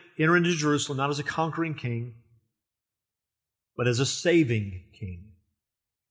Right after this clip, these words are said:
The presentation of Jesus speaks both of his majesty and his graciousness. Secondly, I want you to see in our text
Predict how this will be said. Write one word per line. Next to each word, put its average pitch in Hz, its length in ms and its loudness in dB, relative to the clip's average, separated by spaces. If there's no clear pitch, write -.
The 170 60 -10
presentation 156 720 2
of 127 80 -6
Jesus 104 640 -4
speaks - 380 -2
both 135 240 2
of 113 100 0
his - 560 -4
majesty 117 400 -2
and 110 100 -2
his 104 120 -8
graciousness. 117 560 -4
Secondly, 175 240 2
I - 20 2
want 127 180 -2
you 120 60 -4
to 110 60 -4
see 120 280 -4
in 123 100 -10
our 110 80 -6
text 113 340 -2